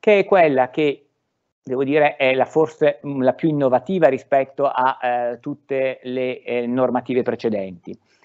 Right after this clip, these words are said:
in quanto, eh, trasforma il lavoratore dal soggetto che è destinatario di un obbligo di sicurezza da parte del, eh, datore di lavoro a soggetto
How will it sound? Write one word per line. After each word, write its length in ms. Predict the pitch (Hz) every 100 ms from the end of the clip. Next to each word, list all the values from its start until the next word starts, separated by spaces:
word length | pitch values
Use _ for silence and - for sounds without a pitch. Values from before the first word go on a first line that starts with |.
| _
in 160 | 214 233
quanto, 720 | 226 127 110 110 139 156 -
eh, 240 | 147 135
trasforma 800 | - 214 208 - 147 127 110 104 -
il 260 | 175 139 107
lavoratore 960 | 123 165 180 143 123 - 104 98 101 - _ _
dal 260 | 160 147
soggetto 1040 | - - 190 123 127 104 - - 151 - _ _ _
che 340 | - 156 - _
è 320 | 151 135 - _ _
destinatario 1080 | 117 135 - 151 143 131 147 127 107 95
di 280 | 104 127 131
un 260 | 131 143 127 -
obbligo 600 | 165 190 127 117 117 113
di 200 | 107 117
sicurezza 640 | - 110 - 120 117 - 101
da 140 | 101
parte 360 | 120 120 117 110
del, 300 | 107 110 -
eh, 460 | 113 110 104 98 98
datore 300 | 104 147 127
di 100 | 147
lavoro 460 | 165 135 139 175 175 -
a 180 | - 165
soggetto 920 | - - 196 180 156 139 131 - 180